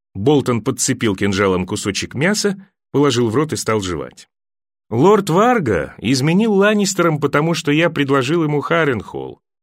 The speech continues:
награду в тысячу раз больше той, которую он мог надеяться получить от лорда Тайвина.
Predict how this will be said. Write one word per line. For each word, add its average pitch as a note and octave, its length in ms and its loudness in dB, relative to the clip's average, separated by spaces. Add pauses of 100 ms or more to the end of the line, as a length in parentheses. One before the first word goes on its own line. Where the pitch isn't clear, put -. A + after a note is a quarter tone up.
(280)
награду A#2+ 500 0
в - 100 -6
тысячу F#3+ 560 0
раз A2 240 2
больше F#2+ 400 -2
той, D#3+ 360 0 (160)
которую C3 400 2
он B2+ 80 0
мог B2+ 180 -2
надеяться A#2+ 400 0
получить A2+ 400 -2
от A2 140 -2
лорда A2+ 320 0
Тайвина. C#2 640 -6